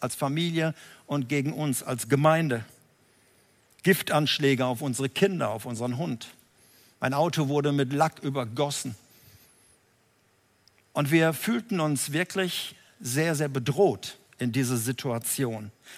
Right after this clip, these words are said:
Alles, was man sonst bei R T L und Sat eins irgendwie sieht in Nachbarschaftskriegen, das hatten wir live. Tür an Tür, nicht mit Alice, sondern mit ganz schwierigen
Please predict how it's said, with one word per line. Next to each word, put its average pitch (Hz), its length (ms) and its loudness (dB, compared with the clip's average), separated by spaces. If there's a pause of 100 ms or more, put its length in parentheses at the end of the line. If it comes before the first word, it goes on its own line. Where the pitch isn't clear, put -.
Alles, 160 240 4
was 165 160 0
man 165 100 4
sonst 165 240 2
bei 208 140 4
R 156 180 4
T - 100 -2
L 160 200 0
und 151 100 0
Sat 143 180 0
eins 165 380 0 (220)
irgendwie 147 320 2
sieht 160 260 2
in 139 240 2
Nachbarschaftskriegen, 151 1000 0 (260)
das - 240 -2
hatten 143 320 -2
wir 156 260 2
live. 135 560 4 (1000)
Tür 175 300 0
an 135 180 0
Tür, 151 280 0
nicht 139 180 0
mit 143 120 0
Alice, 156 300 0
sondern 151 480 -2
mit 143 140 0
ganz 151 240 0
schwierigen 143 600 -2